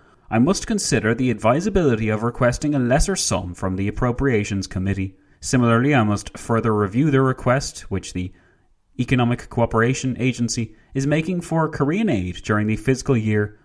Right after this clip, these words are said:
nineteen fifty to fifty-one." Ouch.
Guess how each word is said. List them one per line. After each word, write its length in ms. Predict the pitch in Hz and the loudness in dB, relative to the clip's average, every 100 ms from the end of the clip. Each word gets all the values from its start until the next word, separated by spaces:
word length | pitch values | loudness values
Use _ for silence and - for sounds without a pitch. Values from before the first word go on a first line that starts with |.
| - | -4
nineteen 360 | 117 131 160 147 | 0 0 0 0
fifty 440 | 143 120 113 117 | 0 0 -4 -4
to 180 | - 120 | -4 -4
fifty-one." 680 | - 117 - 98 104 90 - - _ _ _ _ _ _ _ _ _ _ _ _ _ _ _ _ _ _ _ _ _ _ _ _ _ _ _ _ _ _ _ _ _ - | -2 -4 -2 -4 -2 -4 -8 -20 _ _ _ _ _ _ _ _ _ _ _ _ _ _ _ _ _ _ _ _ _ _ _ _ _ _ _ _ _ _ _ _ _ -4
Ouch. 460 | 104 92 - - | -2 -2 -6 -14